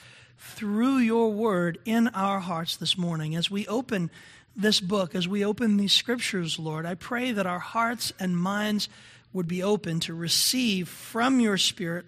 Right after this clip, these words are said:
all that you have for us. Glorify yourself in this place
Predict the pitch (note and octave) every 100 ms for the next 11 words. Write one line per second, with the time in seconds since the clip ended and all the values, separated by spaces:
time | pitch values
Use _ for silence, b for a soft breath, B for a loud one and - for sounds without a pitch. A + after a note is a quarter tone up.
0 | _ F#3+ G#3+ A3 G3 E3 F3 C#3+ D#3 C#3+
1 | - C#3 C#3+ C#3+ - - b b b b
2 | b b b F#3 F#3+ G3 A#3 A#3 G#3+ G3+
3 | G3 F#3+ F#3 - E3+ D#3 C#3+ - - _
4 | _ _ - F#3 F#3+ F#3+ - - D#3 C#3+
5 | - -